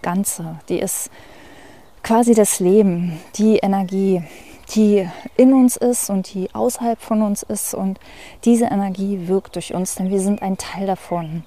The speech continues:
Wir sind, wir gehören dazu. Wir sind nicht irgendwie, ähm, <laughs> kleine, bedeutungslose Wesen, sondern wir sind ein Ausdruck des Lebens und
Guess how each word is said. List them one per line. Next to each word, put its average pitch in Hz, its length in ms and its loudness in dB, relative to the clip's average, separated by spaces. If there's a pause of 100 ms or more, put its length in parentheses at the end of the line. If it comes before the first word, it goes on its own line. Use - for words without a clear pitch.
Wir 190 140 -2
sind, - 260 -4
wir 214 120 6
gehören 202 420 0
dazu. 180 580 -4
Wir 180 200 0
sind 196 360 -4
nicht - 300 -6
irgendwie, 202 680 -2 (720)
ähm, 185 460 -2 (120)
<laughs> 214 360 2
kleine, 214 640 2 (420)
bedeutungslose 190 1120 0 (840)
Wesen, 226 640 4 (1400)
sondern 190 480 0
wir 185 140 -2
sind 190 380 -2
ein 180 520 -2
Ausdruck 196 680 0
des - 200 -6
Lebens 170 560 -4
und - 560 -12